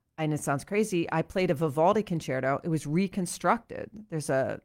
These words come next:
uh, Andreas Tarkman, arranger, composer from Germany, um, reconstructed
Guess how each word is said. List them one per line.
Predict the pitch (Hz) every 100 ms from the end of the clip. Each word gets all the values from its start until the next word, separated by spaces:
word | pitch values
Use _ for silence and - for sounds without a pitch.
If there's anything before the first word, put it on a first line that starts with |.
| _
uh, | 131 104 -
Andreas | 151 156 156
Tarkman, | - 160 170 196 185
arranger, | 160 147 170 185 175 175 165 -
composer | 160 147 170 165 165
from | 165
Germany, | 165 165 175 170 165
um, | - 143 143 139 _ _ _ _ 143
reconstructed | 190 202 202 - 185 214 214 240 220 -